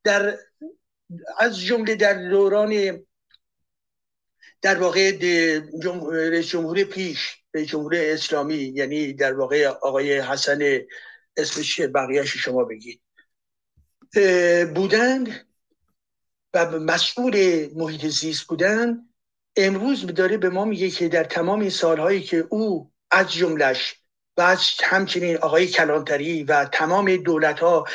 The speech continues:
حداقل من برنامه‌های مشخص اینا رو تعقیب کردم از زمان رفسنجانی و دوران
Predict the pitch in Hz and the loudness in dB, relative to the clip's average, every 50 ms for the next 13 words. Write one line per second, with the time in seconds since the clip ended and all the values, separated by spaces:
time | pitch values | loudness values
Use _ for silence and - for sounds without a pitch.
0 | - - - - - - 202 196 - - 202 190 190 226 233 226 226 - - - | -6 -6 -4 0 2 2 2 2 2 2 2 4 4 4 2 2 0 -8 -14 -8
1 | - - 202 214 208 175 170 - 190 185 185 185 185 185 180 185 175 190 208 202 | -2 2 2 2 2 0 -2 2 4 4 4 4 2 0 0 0 0 0 2 2
2 | 208 208 208 226 240 - - 254 220 - - 285 311 311 - 285 247 220 220 220 | 2 2 2 2 2 2 2 0 0 2 2 0 0 0 0 -4 -2 0 2 0
3 | 214 196 196 - - 202 196 190 185 233 269 247 - - 233 196 190 180 196 190 | 2 0 0 -2 0 0 0 0 0 -2 -4 -4 -2 0 0 0 2 2 2 0
4 | 185 180 196 185 - 196 190 196 208 202 190 180 170 170 - _ _ _ _ _ | 0 0 -2 0 0 0 0 0 0 0 0 0 -2 -2 -6 _ _ _ _ _
5 | _ _ _ _ _ _ - 180 185 180 - - 202 196 190 180 190 185 185 208 | _ _ _ _ _ _ 0 0 0 0 0 0 0 0 2 2 0 0 2 2
6 | 233 247 254 254 - 202 190 160 160 196 196 190 185 202 220 220 208 202 190 | 0 0 0 0 0 0 -2 0 0 2 2 2 2 2 0 0 0 -2 -4